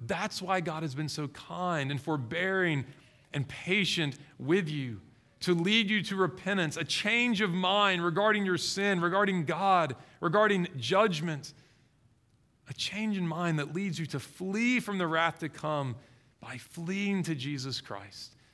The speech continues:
by taking shelter under his obedience and his blood. What did Jesus say to the Jews in Luke thirteen? "Unless you repent, you will all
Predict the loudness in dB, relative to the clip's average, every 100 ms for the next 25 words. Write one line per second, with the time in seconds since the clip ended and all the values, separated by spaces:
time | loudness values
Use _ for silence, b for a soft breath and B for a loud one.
0 | b 0 2 0 0 -2 0 0 0 0
1 | 0 0 -2 -2 -4 0 0 0 -2 -2
2 | -6 -10 -18 -20 b b b b -10 -6
3 | -6 -8 -12 -16 -16 -20 -20 _ _ b
4 | b b b _ _ _ -8 -6 -4 -4
5 | -4 -4 -2 -2 -2 -6 -6 -2 0 0
6 | -4 -4 -4 -6 -6 -8 -6 -6 -6 -6
7 | -8 -6 -4 -2 -2 -4 -8 -14 B B
8 | -12 -6 -4 -2 -2 -2 -4 -6 -8 -8
9 | -8 -4 -4 -4 -10 -20 b b b -6
10 | -2 0 -2 -2 0 2 2 2 -4